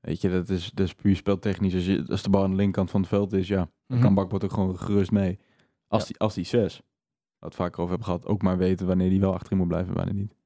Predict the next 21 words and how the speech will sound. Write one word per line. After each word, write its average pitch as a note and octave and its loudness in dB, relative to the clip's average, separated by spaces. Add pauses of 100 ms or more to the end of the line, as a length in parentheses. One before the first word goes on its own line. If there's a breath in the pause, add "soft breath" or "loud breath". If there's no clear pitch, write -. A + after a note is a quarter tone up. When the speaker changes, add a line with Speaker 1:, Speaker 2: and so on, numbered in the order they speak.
Speaker 3:
Ja. G#2+ -4 (960)
En B2+ 2
dat A#2+ 2
ging A#2 0
nou G#2 4
redelijk G#2 2
goed, - 2 (120)
behalve G#2+ 2
dan G#2+ 4
met G#2 0
die G#2 -4
goal G#2 0
van G#2 -8
de G2+ -2
Speaker 1:
Ik G#2 2
vond - -4
Speaker 3:
Bergwijn. C3 2
Speaker 1:
Kio C3+ 2
weer G2 -2
goed G2+ -4
spelen. A#2+ 0